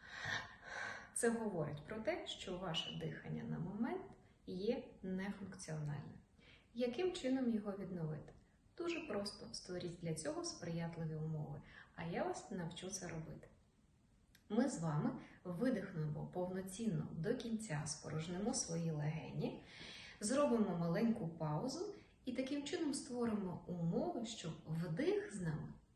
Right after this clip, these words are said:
просто стався. Давайте це зробимо разом.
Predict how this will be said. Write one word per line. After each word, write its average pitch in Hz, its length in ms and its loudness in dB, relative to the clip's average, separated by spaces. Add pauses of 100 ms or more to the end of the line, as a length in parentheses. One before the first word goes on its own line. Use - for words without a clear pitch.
(160)
просто 269 600 -2
стався. - 560 -8 (1120)
Давайте 196 380 0
це - 160 -6
зробимо 165 440 -2
разом. 117 260 -6